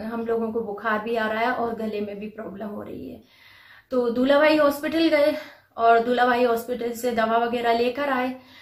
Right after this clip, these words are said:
आप लोगों को पता है हमने जांच इसलिए नहीं कराई उस time, क्योंकि देखिए अगर हम जांच भी कराते हैं तो चार पांच दिन तो लग ही जाते हैं report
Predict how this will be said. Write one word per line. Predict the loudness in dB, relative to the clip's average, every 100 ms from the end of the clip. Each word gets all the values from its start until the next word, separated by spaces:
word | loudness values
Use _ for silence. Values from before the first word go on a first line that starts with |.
| 0 6
आप | 6 6
लोगों | 0 0
को | 0
पता | -2 0
है | 2 2 2
हमने | 2 2
जांच | 2 4 4
इसलिए | 0 -2 -2 2
नहीं | 0 2
कराई | 2 2 2
उस | -2 -4
time, | -2 0 0
क्योंकि | 0 -4 -2 0 0
देखिए | -2 -2 -2 -2
अगर | -2 -2 -2
हम | -2
जांच | 0 0 -2
भी | -6
कराते | -4 -2 -2 -4 -6
हैं | -6 -6
तो | -6
चार | -4 -2 -2 -4
पांच | -4 -4
दिन | -4 -6 -4
तो | -2 -2 -4 -4
लग | -2 0
ही | -2
जाते | -2 -4 -8
हैं | -14 -14 -16 _ _ -12
report | -6 -2 -2 -2